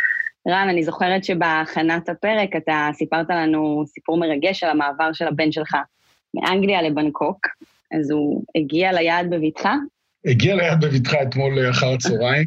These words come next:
Speaker 2: <laughs> האמת שזה משהו שלא חוויתי מעולם. הרגשתי כמו בסוג של, אה, חדר מלחמה, לנהל את, אה, לופטנזה, שלא נותנים לו לעלות על המטוס,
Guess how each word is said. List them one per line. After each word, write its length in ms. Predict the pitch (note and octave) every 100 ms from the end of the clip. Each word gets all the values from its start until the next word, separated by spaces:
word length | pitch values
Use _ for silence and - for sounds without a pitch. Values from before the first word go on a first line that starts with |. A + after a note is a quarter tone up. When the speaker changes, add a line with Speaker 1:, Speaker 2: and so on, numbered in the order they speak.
| G3
Speaker 2:
<laughs> 100 | F#3+
האמת 260 | B2+ C3 D3
שזה 300 | F3+ B2+ C#3+ C#3 C3+ C3 B2+ B2 B2 -
משהו 280 | C#3+ D3 -
שלא 240 | C3 B2
חוויתי 400 | - A#2+ C3 C3+
מעולם. 480 | A#2+ A#2+ B2+ C#3 D#3+ D#3+ -
הרגשתי 380 | A2 C3 B2 -
כמו 260 | A#2+ A#2
בסוג 580 | A2+ C3 A#2 A2+ - A#2
של, 260 | - B2 A#2
אה, 300 | A#2 A2+ A2+
חדר 260 | C3+ B2+
מלחמה, 520 | B2 A#2+ A#2+ A#2 A#2+ B2
לנהל 400 | A#2 A#2+ B2+ B2
את, 200 | B2 B2+
אה, 260 | A#2 A#2
לופטנזה, 560 | A2+ A#2+ - C#3 C3 C3
שלא 220 | C3 B2+
נותנים 260 | B2+ C3 B2+
לו 60 |
לעלות 240 | A#2+ B2 B2
על 80 |
המטוס, 600 | B2 B2 C#3 D#3 C#3+ -